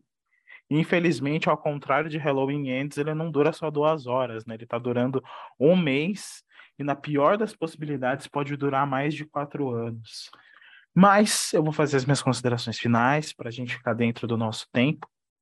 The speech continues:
Eu vou, eu vou tentar ser simpático e eu vou usar termos que Isabela Boscov usa. É uma pataquada,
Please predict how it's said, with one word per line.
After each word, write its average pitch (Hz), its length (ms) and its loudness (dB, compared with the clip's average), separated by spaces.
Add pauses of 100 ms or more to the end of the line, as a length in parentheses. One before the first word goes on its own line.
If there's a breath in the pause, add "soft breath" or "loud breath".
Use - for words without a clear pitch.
(400)
Eu 143 120 8
vou, 151 320 6
eu 135 80 2
vou 135 100 -4
tentar 143 340 0
ser - 140 -2
simpático 139 760 -2
e 139 40 0
eu 135 80 0
vou 131 140 -2
usar 131 220 -2
termos 147 500 -2
que - 140 -12
Isabela 127 420 -2
Boscov 120 520 -4 (100)
usa. 92 320 -12 (460 soft breath)
É 127 40 2
uma 143 180 6
pataquada, 120 840 -2